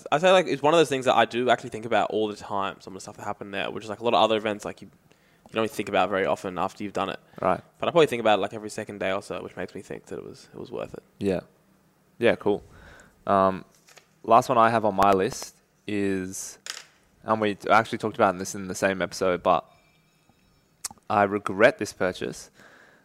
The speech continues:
Speaker 2: and that was two sixty dollar steaks while I was in, uh, heavily intoxicated in Fiji. And if you don't remember the story,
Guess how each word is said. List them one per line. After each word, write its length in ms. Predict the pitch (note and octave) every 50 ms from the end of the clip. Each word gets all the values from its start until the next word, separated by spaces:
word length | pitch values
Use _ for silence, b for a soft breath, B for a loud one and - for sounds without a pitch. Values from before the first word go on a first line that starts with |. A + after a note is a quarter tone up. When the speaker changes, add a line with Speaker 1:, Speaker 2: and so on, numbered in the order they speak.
| b b -
Speaker 2:
and 200 | G2 G2 F#2+ G2
that 200 | G2+ G2+ F2 F2+
was 280 | G2+ G2+ F#2+ F#2 F2+ -
two 420 | - - - B2+ C3 C3 B2+ B2
sixty 360 | - - - B2 - - A#2
dollar 220 | A2 A2+ G2+ G2+ G2
steaks 440 | - - G#2 F#2 F2+ G#2 - - -
while 180 | G2 G2+ G2
I 100 | G2 G2
was 200 | G2 F#2+ G2 -
in, 260 | G2+ F#2+ F#2+ F#2+ F#2 -
uh, 220 | - F#2+ F2+ F2+
heavily 420 | F#2 - - C3+ B2+ A#2 A#2 A2 G#2
intoxicated 640 | G2 G2 - G2+ G2+ - G#2+ - G#2+ F#2 F#2+ G#2+ F#2+
in 100 | F#2 F2+
Fiji. 480 | G2 - G2 G2+ G2+ F2 F2+ F#2+ A#2+ C#3 _ b b b b b b b b b _ -
And 340 | A2 A2 G#2 G2+ G2 G2
if 120 | G2+ - -
you 60 | G#2+
don't 180 | G2 B2+ B2+ C#3+
remember 260 | C3 B2+ B2 A#2 A2
the 60 | G2+
story, 400 | - - A2+ G2+ F#2 G2 A#2 B2+